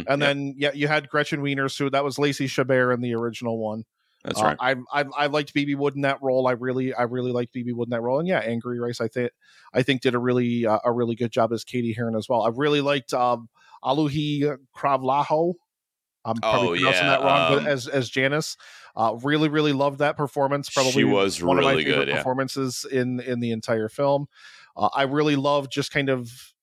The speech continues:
Speaker 1: and, and I mean, g-, this could be stuff that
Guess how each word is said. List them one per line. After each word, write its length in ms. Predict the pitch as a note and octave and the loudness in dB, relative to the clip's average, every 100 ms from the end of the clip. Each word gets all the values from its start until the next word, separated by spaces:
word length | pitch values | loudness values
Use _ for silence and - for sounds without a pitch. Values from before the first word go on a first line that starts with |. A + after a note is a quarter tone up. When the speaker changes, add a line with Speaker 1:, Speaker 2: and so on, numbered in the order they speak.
| _ _ _ - | _ _ _ -2
Speaker 1:
and, 120 | D#3 | 0
and 180 | E3 E3+ | 2 2
I 20 | D#3+ | 2
mean, 260 | D#3+ D#3 B2+ | 2 0 -4
g-, 220 | - C#3 - | -10 -10 -4
this 220 | C3+ C3 | -4 -2
could 160 | - C3+ | -2 -2
be 100 | C3+ | -2
stuff 300 | - C#3 - | 0 0 2
that 180 | C3 | 0